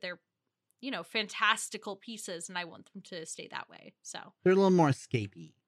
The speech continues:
Speaker 1: Yes, for sure.
Speaker 2: You're, you're
Speaker 1: Absolutely.
Speaker 2: watching the traumas develop, and you're having fun doing it rather than
Speaker 1: Yeah.
Speaker 2: trying to go home with homework at the, uh, emotional homework
Speaker 1: Yeah,
Speaker 2: that you
Speaker 1: emo-,
Speaker 2: have to sort
Speaker 1: we don't
Speaker 2: out for
Speaker 1: want it to
Speaker 2: yourself.
Speaker 1: take an emotional toll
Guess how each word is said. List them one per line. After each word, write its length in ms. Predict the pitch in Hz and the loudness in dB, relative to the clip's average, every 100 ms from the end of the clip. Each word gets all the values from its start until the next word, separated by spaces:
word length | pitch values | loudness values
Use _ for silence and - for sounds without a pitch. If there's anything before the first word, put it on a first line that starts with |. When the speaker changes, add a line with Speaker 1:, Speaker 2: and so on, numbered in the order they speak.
| - | -12
Speaker 1:
Yes, 500 | 202 - - - - | -10 -10 -12 -14 -14
for 100 | - | -12
sure. 140 | - - | -12 2
Speaker 2:
You're, 140 | 139 | 4
you're 80 | 156 | 4
Speaker 1:
Absolutely. 320 | 143 156 156 | 4 4 6
Speaker 2:
watching 340 | 156 170 180 156 | 4 2 4 4
the 60 | 139 | 4
traumas 420 | - 151 143 131 | 4 6 6 4
develop, 420 | 127 120 113 110 | 4 4 4 2
and 140 | 120 113 | 4 4
you're 480 | 113 110 107 104 101 _ _ _ | 4 2 2 2 -2 _ _ _
having 360 | 170 160 123 110 | 2 4 4 2
fun 480 | - 160 143 135 117 | 2 4 6 6 6
doing 300 | 117 107 104 | 4 4 2
it 140 | 98 | 0
rather 260 | 107 110 98 | 0 0 0
than 140 | 101 | 4
Speaker 1:
Yeah. 120 | 101 139 | 6 6
Speaker 2:
trying 240 | 107 104 | 4 2
to 340 | - 107 98 92 _ _ _ - | 2 2 2 -2 _ _ _ 0
go 200 | 117 139 | 8 8
home 360 | 127 131 123 117 | 10 8 8 6
with 160 | 113 - | 2 4
homework 480 | 139 123 120 113 - | 4 6 6 2 0
at 120 | 110 | 0
the, 120 | 113 | -2
uh, 140 | 107 123 | -2 -4
emotional 880 | 135 139 139 143 135 - 123 113 | 4 8 10 10 6 2 2 4
homework 480 | 135 135 123 113 104 | 6 6 6 6 6
Speaker 1:
Yeah, 320 | 254 233 220 208 | 10 12 12 10
Speaker 2:
that 80 | 113 | 8
you 60 | 117 | 6
Speaker 1:
emo-, 80 | - | 6
Speaker 2:
have 140 | 254 | 4
to 80 | 233 | 4
sort 180 | - 113 | 4 6
Speaker 1:
we 40 | |
don't 100 | 330 | 6
Speaker 2:
out 40 | 330 | 4
for 40 | |
Speaker 1:
want 120 | 320 | 4
it 20 | 311 | 2
to 0 | |
Speaker 2:
yourself. 240 | - 202 | 2 2
Speaker 1:
take 160 | 285 269 | 2 2
an 100 | 240 | -2
emotional 440 | 214 208 208 208 | -2 -2 -4 -10
toll 480 | 185 214 196 185 180 | -8 -8 -6 -6 -8